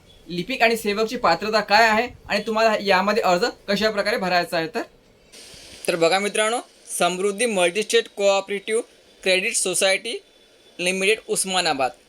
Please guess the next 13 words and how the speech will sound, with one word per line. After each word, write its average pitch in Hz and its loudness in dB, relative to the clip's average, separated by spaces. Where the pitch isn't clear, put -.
तर 156 -4
या 165 2
ठिकाणी 190 0
ही 220 0
भरती 165 -4
होणार 170 0
आहे. 185 0
पदाचं 170 -2
नाव 165 0
आहे 190 0
लिपिक 156 -4
आणि 175 -2
सेवक. 156 -2